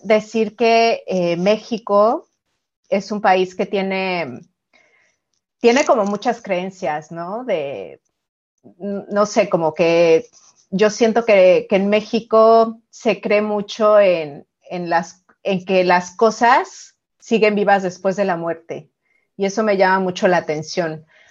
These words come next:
O sea, la gente cree mucho en,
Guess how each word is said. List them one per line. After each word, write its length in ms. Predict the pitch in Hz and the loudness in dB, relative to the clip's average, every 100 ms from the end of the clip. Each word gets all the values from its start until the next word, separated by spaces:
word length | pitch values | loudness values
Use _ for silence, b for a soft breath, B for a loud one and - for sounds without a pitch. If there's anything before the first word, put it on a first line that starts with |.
| b | b
O 20 | |
sea, 200 | - 196 | 0 4
la 120 | 190 | 4
gente 400 | 190 208 202 233 | 2 -2 0 0
cree 560 | 226 202 190 196 202 208 | 2 4 4 4 2 2
mucho 480 | 202 190 - 208 185 | 0 -4 -2 2 4
en, 600 | 170 160 156 147 98 | 2 0 -6 -10 -16